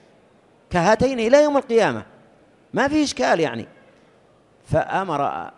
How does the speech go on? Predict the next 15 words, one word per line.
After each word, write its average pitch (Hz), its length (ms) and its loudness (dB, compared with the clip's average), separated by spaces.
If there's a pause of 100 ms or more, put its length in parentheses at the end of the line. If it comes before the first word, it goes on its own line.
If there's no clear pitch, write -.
(120)
أخوها 139 680 0
عبد 123 180 -8
الرحمن 143 640 -4 (880)
بن 120 200 -2
أبي 120 280 -2
بكر 127 340 0 (100)
الصديق 117 540 -8
رضي 117 180 -4
الله 117 300 -4
عنه 170 240 -6 (320)
أن 127 140 -6
يخرج 156 440 -8
بها 135 320 -4
إلى 147 220 -6
التنعيم، 107 500 -10